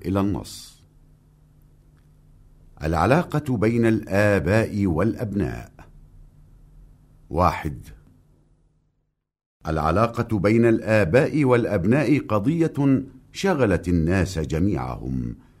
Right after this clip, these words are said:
في كل زمان ومكان، لكن القرآن الكريم حدد بجلاء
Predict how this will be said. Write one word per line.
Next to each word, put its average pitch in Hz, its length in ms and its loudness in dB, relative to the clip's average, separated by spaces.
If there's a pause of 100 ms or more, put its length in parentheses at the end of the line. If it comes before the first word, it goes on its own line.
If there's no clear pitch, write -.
(140)
في 131 200 0
كل 135 460 -2
زمان 80 680 0
ومكان، 64 880 -4 (840)
لكن 156 480 2
القرآن 78 680 -2
الكريم 101 640 0 (360)
حدد 120 680 2
بجلاء 131 760 0